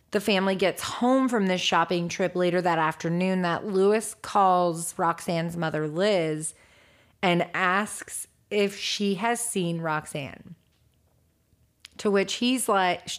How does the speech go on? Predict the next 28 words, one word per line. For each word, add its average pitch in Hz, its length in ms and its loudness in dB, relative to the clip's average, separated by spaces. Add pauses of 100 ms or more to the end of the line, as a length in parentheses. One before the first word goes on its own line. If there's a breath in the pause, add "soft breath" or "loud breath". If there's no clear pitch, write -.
the 202 80 2
mom 233 420 4
straight 202 360 2
up's - 380 0
kind 185 260 -4
of 175 60 -6
like, 175 240 0
"No, 165 540 -4 (260)
why 170 300 2
would 175 140 0
I? 165 260 0
She's 190 260 -4
supposed 190 240 -2
to 185 60 -8
be 185 120 0
with 170 160 -4
you." 208 600 2 (840 soft breath)
And 294 260 4
he's 330 280 2
calling 233 640 4
the 269 60 2
mother 277 340 4
from 214 340 0
her 196 160 2
cell 180 240 2
phone. 113 440 -4 (480 loud breath)
So - 140 0
she's 269 420 2